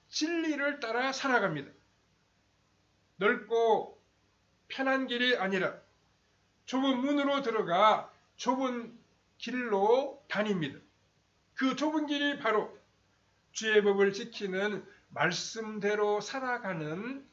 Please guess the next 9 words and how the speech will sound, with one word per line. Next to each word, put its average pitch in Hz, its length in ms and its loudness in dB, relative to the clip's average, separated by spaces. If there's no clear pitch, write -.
신앙 175 640 -6
생활입니다. 170 680 -2
우리는 196 540 2
오늘의 185 380 2
본문을 262 420 2
묵상하면서 240 800 -2
주님께서 269 580 -4
주시는 226 540 -6
교훈을 170 920 -4